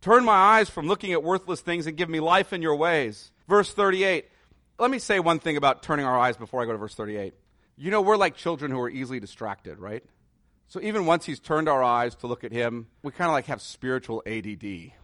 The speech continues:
We're just all the time. Some of us joke, and you guys have heard this, right in the middle of looking to the Lord, it's like, "Squirrel!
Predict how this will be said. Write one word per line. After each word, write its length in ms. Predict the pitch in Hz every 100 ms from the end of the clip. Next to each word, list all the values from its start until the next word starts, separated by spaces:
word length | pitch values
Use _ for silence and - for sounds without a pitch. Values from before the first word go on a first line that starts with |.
| -
We're 80 | 104
just 200 | 98 - - - _ _ _ _ -
all 220 | 135 147
the 80 | 117
time. 440 | 135 127 123 110 -
Some 220 | 165 160
of 80 | 147
us 100 | -
joke, 280 | 143 147
and 80 | 131
you 40 | 139
guys 140 | 127
have 140 | 123
heard 200 | 117 131
this, 240 | 127 131 - 120 _
right 220 | 139 156
in 60 | 139
the 80 | 135
middle 460 | 139 143 139 131 _ _
of 100 | 123
looking 300 | 123 151 147
to 60 | 139
the 80 | 127
Lord, 460 | 127 131 131 131 - -
it's 260 | 143 135
like, 120 | 135 -
"Squirrel! 600 | - 330 311 220 107